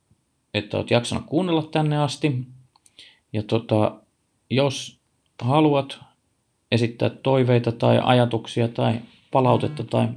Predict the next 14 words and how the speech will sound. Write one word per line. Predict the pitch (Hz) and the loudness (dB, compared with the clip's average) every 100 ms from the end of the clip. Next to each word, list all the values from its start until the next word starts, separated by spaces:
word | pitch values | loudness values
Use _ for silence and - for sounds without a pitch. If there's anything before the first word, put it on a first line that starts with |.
| - | -8
mitä | 120 127 120 | -6 -2 -2
ikinä, | 151 156 139 127 | -2 -2 0 4
niin | 120 113 | 4 2
tota, | 120 113 117 107 _ _ _ _ _ _ _ _ | -4 -2 -2 -2 _ _ _ _ _ _ _ _
laita | - 131 | -4 -2
mulle | 110 143 139 | 0 0 0
viestiä. | 131 104 - 92 98 - _ _ _ _ _ _ _ _ _ _ _ _ _ _ _ | 0 0 -2 -8 -8 -14 _ _ _ _ _ _ _ _ _ _ _ _ _ _ _
Sulla | - 135 117 | -4 4 6
on | 123 | 6
todennäköisesti | 147 143 139 135 131 127 - | 4 -2 -2 -4 -6 -8 -6
jonkun | 147 143 127 | -4 -2 -2
sortin | 107 110 - 101 107 - | -2 -4 -4 -4 -6 -12
kontaktiottamismahdollisuus | - 113 110 - 107 98 98 95 107 101 98 101 98 | -6 -4 -2 -4 -6 -6 -6 -4 -4 -2 -2 -4 -2
muuhun | 107 104 98 - | 0 0 -2 -6